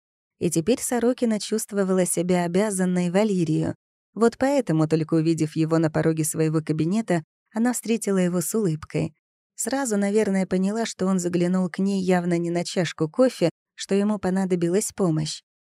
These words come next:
Он назвал адрес квартиры Шахлевичей, спросил, не являются ли они клиентами фирмы. Оказалось, что да, был вызов,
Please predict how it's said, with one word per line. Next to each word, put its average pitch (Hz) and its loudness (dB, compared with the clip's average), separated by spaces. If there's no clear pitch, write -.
Он 202 2
назвал 190 2
адрес 175 0
квартиры 170 -2
Шахлевичей, 185 0
спросил, 175 2
не 165 2
являются 170 2
ли 160 4
они 175 2
клиентами 190 0
фирмы. 160 0
Оказалось, 165 0
что - 0
да, 180 2
был 175 2
вызов, 233 2